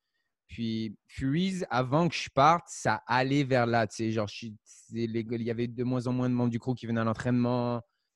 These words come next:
Puis j'avais cette peur-là, tu vois. Donc c'est pour ça que, genre, quand je suis arrivé, j'a-, j'étais dans l'optique de, ok, pourquoi pas, tu sais, genre, je vais, je vais, euh, t'es rentré dans un crew là-bas, tu vois. J'étais comme pas vraiment, euh, tu sais, je, je voulais pas refuser de rentrer dans un crew, là.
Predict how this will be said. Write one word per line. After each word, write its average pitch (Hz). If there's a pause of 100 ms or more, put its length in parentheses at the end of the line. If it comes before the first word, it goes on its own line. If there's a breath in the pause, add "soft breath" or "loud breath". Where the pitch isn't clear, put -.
(260)
Puis 131
j'avais 131
cette -
peur-là, 139
tu -
vois. 123
Donc 123
c'est 139
pour 123
ça 185
que, 160
genre, 123
quand 135
je -
suis 139
arrivé, 147
j'a-, 127
j'étais 131
dans 262
l'optique 170
de, 143
ok, 165
pourquoi 139
pas, 147
tu -
sais, 127
genre, 113
je 113
vais, 120 (500)
je 113
vais, 120 (300)
euh, 110 (360)
t'es 123
rentré 120
dans 120
un 120
crew -
là-bas, 113
tu -
vois. 110
J'étais 107
comme 113
pas 147
vraiment, 123
euh, 98 (840)
tu 127
sais, 110
je, 104
je 110
voulais 113
pas 143
refuser 117
de 110
rentrer 110
dans 110
un 104
crew, 117
là. 131